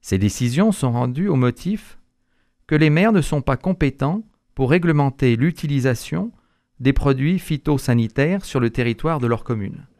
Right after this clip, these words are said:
Sans vouloir discuter du fond,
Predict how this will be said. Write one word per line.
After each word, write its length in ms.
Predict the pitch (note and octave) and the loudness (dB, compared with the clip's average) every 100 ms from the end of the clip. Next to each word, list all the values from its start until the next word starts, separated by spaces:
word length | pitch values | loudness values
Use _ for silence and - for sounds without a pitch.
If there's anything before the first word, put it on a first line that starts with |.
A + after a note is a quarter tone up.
| _ _ _ _ _ _ - _ _ _ _ _ | _ _ _ _ _ _ -20 _ _ _ _ _
Sans 220 | - F#3+ | 2 4
vouloir 460 | F#3 F#3+ A3+ A3 | 4 4 4 4
discuter 460 | D#3 D3+ - D#3 F#3 | 2 -2 -4 0 0
du 120 | C#3 | 0
fond, 300 | - - F#2+ | -2 -4 -6